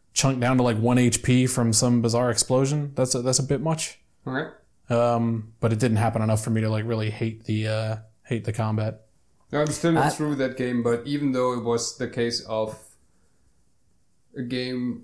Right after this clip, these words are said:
Speaker 2: which I haven't finished yet, it is almost my best game of the year.
Speaker 1: Yeah.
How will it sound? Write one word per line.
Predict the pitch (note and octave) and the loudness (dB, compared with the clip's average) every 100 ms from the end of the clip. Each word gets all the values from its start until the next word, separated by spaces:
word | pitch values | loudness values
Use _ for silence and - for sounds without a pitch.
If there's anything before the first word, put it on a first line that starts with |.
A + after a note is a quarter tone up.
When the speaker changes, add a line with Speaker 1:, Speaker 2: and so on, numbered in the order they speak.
| C3+ | -10
Speaker 2:
which | B2 B2 | -10 -6
I | |
haven't | A2 C3 C#3 | -4 -4 -4
finished | - C#3 B2+ A#2+ | -4 -2 -2 -4
yet, | A#2 G#2+ G#2 - | -4 -4 -6 -14
it | A#2+ | -10
is | A#2 A2+ | -10 -4
almost | A#2 A#2 A2+ G#2+ - _ | -2 -2 -2 -6 -12 _
my | A#2+ A2+ | -6 -4
best | G#2 A2 G#2 | -2 -4 -4
game | A2+ G#2+ | -4 -6
of | G#2+ G#2 | -6 -8
the | G#2+ | -8
year. | A2 F#2+ - _ _ - | -6 -8 -12 _ _ 0
Speaker 1:
Yeah. | A#2+ | 0